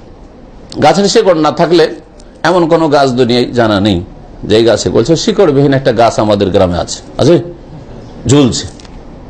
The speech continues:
ফাহুয়া মুশরিকুন, কাফের, সে মুশরিক, বহুত্ববাদী। আর কাফের এই জন্য যে আল্লাহর তৌহিদকে অস্বীকার করলো।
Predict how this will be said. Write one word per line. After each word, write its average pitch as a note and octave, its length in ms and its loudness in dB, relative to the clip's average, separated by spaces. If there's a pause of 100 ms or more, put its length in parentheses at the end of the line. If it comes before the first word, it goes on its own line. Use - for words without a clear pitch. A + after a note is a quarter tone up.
(1400)
ফাহুয়া G#3+ 220 4
মুশরিকুন, A3+ 480 0
কাফের, C#3+ 340 0
সে E3+ 180 0
মুশরিক, G#3+ 420 2
বহুত্ববাদী। A3 540 0
আর G#3+ 120 0
কাফের A3 500 2
এই G#3+ 140 4
জন্য G#3+ 260 -2
যে G#3 60 -4
আল্লাহর F#3+ 280 0
তৌহিদকে G3+ 360 2
অস্বীকার D3 360 2
করলো। A2+ 260 -2